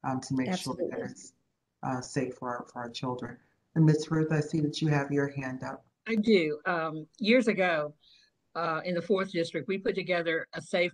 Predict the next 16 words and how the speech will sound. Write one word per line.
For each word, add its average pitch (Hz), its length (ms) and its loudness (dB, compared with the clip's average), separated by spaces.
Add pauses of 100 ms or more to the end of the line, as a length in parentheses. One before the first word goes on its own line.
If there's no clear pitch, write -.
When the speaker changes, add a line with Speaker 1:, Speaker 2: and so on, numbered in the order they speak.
Speaker 3:
passage 175 440 -2
route 180 400 2 (520)
for 185 80 2
the 165 80 -2
kids 180 240 4
that 165 100 -2
walk 170 240 0
to 165 80 -8
school. 185 300 0
Sharma, 185 380 -4
you 190 120 -2
may 180 100 0
remember 156 360 -6
this, 135 300 -4 (460)
but 170 280 6
it 180 120 0